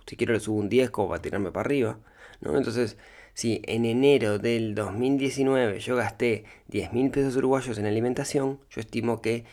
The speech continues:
en enero del dos mil veinte voy a gastar once mil pesos uruguayos porque lo subí un diez por ciento, ¿sí? Entonces, hago la estimación y llevo, digamos, proyecto lo que es mi proyecto, mi presupuesto para el año veinte veinte. Y ahí me doy cuenta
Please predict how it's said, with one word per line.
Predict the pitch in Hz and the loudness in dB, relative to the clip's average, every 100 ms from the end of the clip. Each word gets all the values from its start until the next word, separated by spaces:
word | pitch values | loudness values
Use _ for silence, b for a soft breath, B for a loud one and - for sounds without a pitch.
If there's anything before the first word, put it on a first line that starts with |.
| B | B
en | - 101 | -4 -2
enero | 101 113 117 | 2 2 2
del | 95 95 80 65 | 0 -2 -6 -10
dos | - | -10
mil | 92 113 120 | -4 0 2
veinte | 120 107 107 | 2 2 2
voy | 101 | 0
a | |
gastar | 107 117 - | 0 -2 -2
once | 110 104 - 101 | -2 -4 -4 -2
mil | 110 | -2
pesos | 107 104 107 | -2 -6 -6
uruguayos | 98 85 90 - 107 | -4 -4 -4 -4 -8
porque | - - | -8 -8
lo | 80 | -6
subí | 92 95 | -6 -6
un | |
diez | 92 80 | -6 -6
por | 82 | -6
ciento, | - - - - - _ _ _ - | -6 -10 -12 -18 -20 _ _ _ -12
¿sí? | 170 196 B B B B B | -6 -6 B B B B B
Entonces, | 196 196 185 B B | 2 2 2 B B
hago | - 196 | 2 4
la | 151 | 4
estimación | 113 110 104 101 - | 2 -2 -2 -2 -4
y | |
llevo, | - - 87 - - - | -4 0 2 0 -6 -16
digamos, | - 92 67 - - _ - - - | -8 -6 -6 -8 -16 _ -20 -16 -6
proyecto | - - 156 156 147 139 - _ | -4 0 0 0 -2 -2 -6 _
lo | - - | -8 -6
que | 110 | -4
es | |
mi | 120 | -4
proyecto, | 113 104 104 - - | -4 -6 -8 -10 -6
mi | 104 | -4
presupuesto | 104 - 110 - 131 147 | -4 -6 -6 -4 -2 -2
para | 127 | 0
el | 92 | 0
año | 104 104 | 2 0
veinte | 95 87 73 | 0 -4 -4
veinte. | 67 52 - - - _ _ _ _ _ - _ - - | -6 -8 -14 -20 -20 _ _ _ _ _ -20 _ -20 -12
Y | - 117 | -4 0
ahí | 131 | 2
me | 139 123 | 2 2
doy | 127 | -2
cuenta | - 139 131 113 104 107 | 0 2 2 2 -4 -6